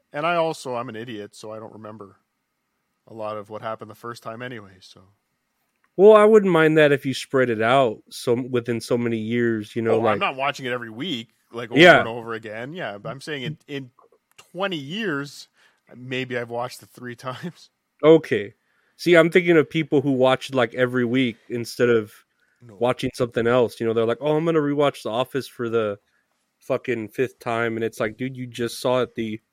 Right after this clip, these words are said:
Speaker 2: other day."
Speaker 1: No, couldn't do that.
Speaker 2: Have you ever watched the British version?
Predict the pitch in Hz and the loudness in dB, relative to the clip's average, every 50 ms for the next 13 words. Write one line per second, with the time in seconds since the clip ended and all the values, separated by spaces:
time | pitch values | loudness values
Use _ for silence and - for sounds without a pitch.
0 | _ _ _ _ _ - - _ - 101 107 - 135 123 71 - - 160 180 175 | _ _ _ _ _ -20 -12 _ 0 2 2 2 2 2 2 2 4 4 6 6
1 | 165 151 143 143 135 139 143 147 156 143 117 101 - _ _ _ _ _ _ _ | 4 4 2 2 4 6 6 6 6 6 4 0 -4 _ _ _ _ _ _ _
2 | _ 107 92 85 90 90 87 85 87 92 _ _ _ _ _ _ _ _ _ _ | _ _ -20 -20 -20 -20 -20 _ _ _ _ _ _ _ _ _ _ _ _ _
3 | _ - 117 110 98 101 92 92 90 92 _ _ _ _ _ _ _ _ _ _ | _ -18 -18 -18 -18 -20 -20 -20 -20 -20 _ _ _ _ _ _ _ _ _ _
4 | - 147 147 151 165 165 165 160 160 156 151 - - 127 101 123 123 147 165 160 | 0 2 2 4 6 6 8 8 8 6 6 4 -2 -4 0 0 2 2 0 0
5 | - 180 180 175 175 185 190 175 | -2 -4 -4 -4 -4 -6 -12 -14